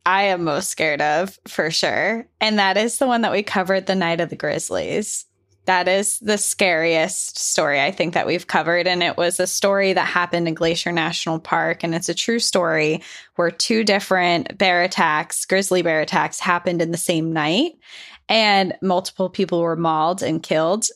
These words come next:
And it all led up because of things that were happening within the park where people weren't being bear safe.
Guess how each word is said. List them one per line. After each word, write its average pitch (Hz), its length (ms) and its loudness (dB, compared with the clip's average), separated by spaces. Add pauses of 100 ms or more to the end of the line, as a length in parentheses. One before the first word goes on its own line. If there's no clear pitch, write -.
And 180 400 2
it 190 220 2
all 196 560 4
led 185 360 4
up 196 360 2
because 180 440 0
of 165 200 2
things 185 300 0
that - 120 2
were 156 80 2
happening 165 460 0
within 160 320 0
the 156 80 -2
park 156 440 -2
where 165 160 0
people 160 480 -2
weren't 156 320 -2
being 151 320 -2
bear 147 320 0
safe. 160 540 0